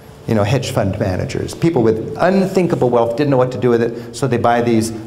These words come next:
Louis the fourteenth style homes and have miles of gardens just to spend their money. Well, this is just an, they had a revolution.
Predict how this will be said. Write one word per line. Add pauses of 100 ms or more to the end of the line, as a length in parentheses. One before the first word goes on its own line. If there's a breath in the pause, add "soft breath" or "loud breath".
Louis
the
fourteenth
style
homes (220 loud breath)
and
have
miles
of
gardens
just
to
spend
their
money. (440 loud breath)
Well,
this
is
just
an,
they
had
a
revolution.